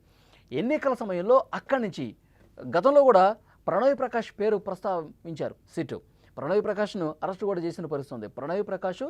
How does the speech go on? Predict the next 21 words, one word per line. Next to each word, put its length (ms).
చాలా 140
స్పష్టంగా 600
ఆ 160
డెన్కి 680
కాపలాదారుగా 680
ఉండి 260
చెవిరెడ్డి 320
భాస్కర్ 380
రెడ్డి 120
అనుచరులు 440
అక్కడికి 260
వచ్చినప్పుడల్లా 600
డబ్బులు 500
ఇచ్చి, 460
చెవిరెడ్డి 220
భాస్కర్ 260
రెడ్డి 140
అనుచరులు, 640
తర్వాత 240
పిఏలు, 560
తర్వాత 280